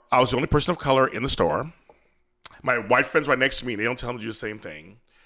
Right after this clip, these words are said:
Um, and they're screaming at me and they're searching the store. I have, I have guns in my back. I'm in the li-, now, now, mind you, I'm in my forties. I'm dressed like a,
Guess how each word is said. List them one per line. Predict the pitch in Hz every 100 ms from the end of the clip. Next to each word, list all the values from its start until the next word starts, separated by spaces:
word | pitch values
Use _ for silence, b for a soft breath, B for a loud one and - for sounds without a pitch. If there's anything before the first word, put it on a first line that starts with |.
| b b b b b
Um, | 107 127 120 104 104 - -
and | 131
they're | 123
screaming | - 143 143
at | 135 131
me | 123 139 175
and | 107
they're |
searching | - 139 110 -
the |
store. | 104 - 120 117 107 104 107 - b b b -
I |
have, | 117 110 95
I |
have | 123 104
guns | 127 113 113
in |
my | 113 113
back. | 104 98 - - - _ _ _ -
I'm | 110
in | 110
the | 113
li-, | 127 120
now, | 117 110
now, | 113 117
mind | 143 196 175
you, | 117
I'm | 107
in | 107
my | -
forties. | 131 127 127 127 131 - - -
I'm | 117 104
dressed | 107 113
like | 113
a, | 104